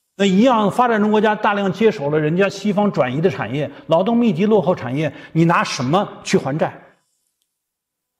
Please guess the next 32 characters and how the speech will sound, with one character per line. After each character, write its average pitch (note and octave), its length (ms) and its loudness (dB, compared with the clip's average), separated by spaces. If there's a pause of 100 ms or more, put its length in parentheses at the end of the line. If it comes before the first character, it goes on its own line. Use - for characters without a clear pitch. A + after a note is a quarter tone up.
(200)
于 F#3 120 2
是 F#3+ 100 4
乎， G#3 80 4
大 A3 160 2
量 G3 160 0
发 G3+ 140 2
展 F#3 160 -2
中 E3+ 100 -2
国 F3+ 80 2
家 F3+ 100 2
都 F3+ 100 -2
变 F3 140 0
成 C3+ 140 -4
了 E3+ 80 -2
债 E3+ 180 -2
务 B2+ 160 -4
国， A#2 280 -10 (220)
就 F#3+ 120 0
像 F3 220 0
我 D3 60 -2
们 F3+ 140 0
五 C3+ 220 -4
十 G#2 60 -10
年 D3 120 -4
代 F3 140 0
是 B2+ 80 -6
苏 A3 160 -4
联 F3+ 140 0
的 D#3 80 -4
债 D3 180 0
务 B2+ 180 -4
国， C#3+ 140 -4